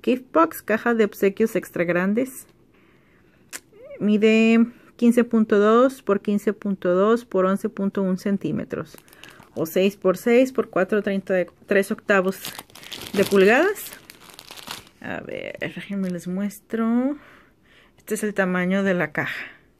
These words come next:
Para darnos una idea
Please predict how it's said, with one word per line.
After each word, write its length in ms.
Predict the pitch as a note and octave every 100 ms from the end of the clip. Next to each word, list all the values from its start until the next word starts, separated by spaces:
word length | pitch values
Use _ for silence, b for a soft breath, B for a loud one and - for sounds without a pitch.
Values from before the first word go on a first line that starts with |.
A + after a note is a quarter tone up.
| _ b b b b b b _ _ - _ -
Para 380 | - - - F#3 B B B B B
darnos 460 | F#3 D#3 D#3+ F3+ F#3
una 120 | F#3
idea 440 | F#3 E3+ D#3+ E3